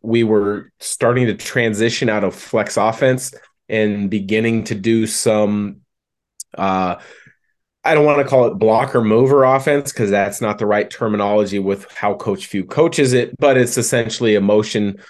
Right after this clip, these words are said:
uh, offense, um, with some pick and rolls. It's gradually translated over the years into, you know, during Morrison's time, it was a lot of isolation sets, and rightfully so.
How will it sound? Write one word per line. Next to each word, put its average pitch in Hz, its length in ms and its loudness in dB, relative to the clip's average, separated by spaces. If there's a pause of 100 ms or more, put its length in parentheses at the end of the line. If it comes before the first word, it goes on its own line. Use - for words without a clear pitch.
(200)
uh, 98 380 0
offense, 120 640 -2 (320)
um, 101 480 -2
with 120 340 0
some 120 320 -2
pick 127 180 -4
and 107 160 0
rolls. 135 400 2 (520)
It's 127 200 0
gradually 120 640 0
translated 113 840 0 (200)
over 113 260 2
the 104 100 0
years 107 520 0
into, 104 720 -2
you 110 160 -4
know, 95 140 -2
during 101 280 -2
Morrison's 104 500 0
time, 104 300 -4
it 107 40 0
was 92 120 -2
a 85 60 -6
lot 92 160 -2
of 92 80 0
isolation 123 680 0
sets, 87 340 -4
and 90 80 -6
rightfully 104 560 -2
so. 104 380 0